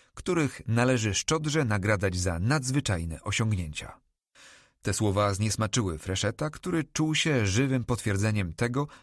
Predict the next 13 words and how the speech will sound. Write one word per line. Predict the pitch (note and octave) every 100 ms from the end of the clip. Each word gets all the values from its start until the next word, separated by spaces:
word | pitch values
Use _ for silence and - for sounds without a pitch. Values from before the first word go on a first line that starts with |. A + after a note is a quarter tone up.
| -
że | F#3+
to | F3 D3+
tylko | C3 A#2+ A2+
puste | G2 A2 G2 -
slogany. | F2 F#2 F#2+ D2 B1 - _ _ _ - -
Jednak | G2+ G#2 G2+ G#2 G#2 -
dopiero | F#2+ G#2+ B2 A2+ G#2
to, | - B2
co | C3 D#3+
usłyszał | D3+ C#3+ D#3 D3 C#3+ A#2
kilka | - D3 - B2
zdań | G#2+ A2 G#2
później, | D3 G#2 E2+ B1+ -